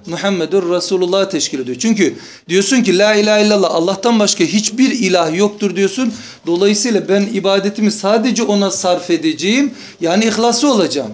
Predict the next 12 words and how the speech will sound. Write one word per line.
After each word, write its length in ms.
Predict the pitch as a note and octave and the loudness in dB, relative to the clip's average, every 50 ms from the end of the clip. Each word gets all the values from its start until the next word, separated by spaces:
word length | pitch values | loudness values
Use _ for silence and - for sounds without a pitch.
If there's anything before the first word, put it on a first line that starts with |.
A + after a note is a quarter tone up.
| G#2+ - - _ _ _ _ _ _ - - - - - - | -14 -18 -20 _ _ _ _ _ _ -20 -20 -20 -20 -14 -8
Muhammedur 640 | E3+ F#3+ - G#3+ B3 A#3+ A#3+ A#3 G3+ A3 G#3+ G3+ | -8 -4 -2 -2 0 2 2 2 2 2 2 2
Resulullah, 680 | G3+ G#3 G3 - A3+ A3+ G#3+ G3+ F#3+ G3+ G#3+ A3+ A3 - - - - | 2 2 2 0 0 0 0 0 2 2 0 0 -2 -4 -10 -18 -6
Hazreti 420 | - E3+ F3 F3 A3 A3+ G#3+ - | -4 -2 0 0 0 -2 -2 -2
Muhammed 260 | G3+ G3 G3+ G#3 G#3 | -2 0 2 0 0
sallallahu 340 | G3+ - G3+ F#3+ G3 F#3+ G3 | 0 -2 -2 -2 0 0 0
aleyhi 180 | F#3+ F#3 F#3 F3+ | 2 2 0 0
ve 60 | F3 | 0
sellem 320 | - G3+ F#3 F#3+ F3+ E3+ - - - - - _ | -2 -2 0 0 -2 -4 -6 -10 -18 -20 -14 _
Allah'ın 400 | - D#3 D#3+ F3+ F#3+ G#3 G#3+ G#3 | -2 0 2 2 2 4 2 2
Resulüdür, 600 | F#3 F#3 F3 F3+ - G#3 G#3+ A3 G#3 F3+ D#3+ C#3 C3+ | 2 0 -2 -2 -2 -2 0 0 0 -2 -2 0 0
benim 240 | E3+ F#3 G#3 G#3 F3+ | 2 2 4 2 2
örneğimdir. 920 | D3 E3 F3 F3 D#3+ D#3+ F#3 A3 A3+ A3+ A3 G#3+ - A#3+ C4 C#4+ C#4 - | 2 0 0 0 0 0 0 0 2 2 2 2 2 2 2 2 0 -2